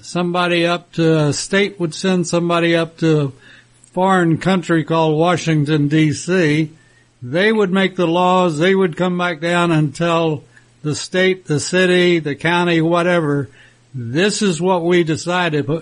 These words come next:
upon in the last session, and that's the way it's gonna be." That's in, that's the dictator part of it. But the Republican part of it, or the Republic part of it, is we elected those people to send to Washington.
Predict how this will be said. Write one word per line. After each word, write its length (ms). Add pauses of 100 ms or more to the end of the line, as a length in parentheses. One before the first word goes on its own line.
(180)
upon 680 (400)
in 140
the 100
last 400
session, 680 (360)
and 180
that's 280
the 80
way 240
it's 160
gonna 260
be." 460 (480)
That's 480 (180)
in, 480
that's 320
the 100
dictator 600
part 320
of 180
it. 160 (640)
But 160
the 120
Republican 760
part 240
of 220
it, 160
or 140
the 120
Republic 540
part 240
of 160
it, 240 (260)
is 180
we 180
elected 560
those 260
people 400
to 220
send 380
to 80
Washington. 880